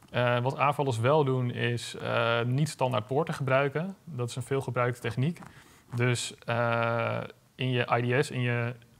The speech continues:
eh, intrusion detection sensor, zou je echt op protocol moeten kijken van, eh, zie ik L dap verkeer naar buiten gaan? Eh, nou is L dap niet het enige protocol, ehm,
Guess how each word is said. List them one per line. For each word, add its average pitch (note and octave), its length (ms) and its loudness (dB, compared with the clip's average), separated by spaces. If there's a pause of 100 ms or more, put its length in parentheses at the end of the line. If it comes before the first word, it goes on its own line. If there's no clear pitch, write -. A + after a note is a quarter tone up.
eh, A2+ 200 -6
intrusion A#2 360 -2
detection B2+ 360 -2
sensor, C3+ 460 -2 (400)
zou A#2+ 240 4
je B2 80 2
echt A#2+ 140 -4
op - 100 -4
protocol B2+ 520 2
moeten D3+ 200 0
kijken C3 500 2
van, A#2 440 0 (380)
eh, A2 560 0 (100)
zie B2+ 260 -4
ik A#2+ 160 -4
L B2 120 4
dap A#2+ 140 -2
verkeer A#2 300 -2
naar A2 140 0
buiten A2+ 300 2
gaan? A#2+ 320 -2 (580)
Eh, A2+ 160 -4
nou A#2+ 140 0
is B2+ 100 0
L C3+ 140 0
dap B2+ 140 0
niet C#3 120 0
het C3 180 -8
enige D3+ 340 0
protocol, C3+ 800 0
ehm, A2+ 760 0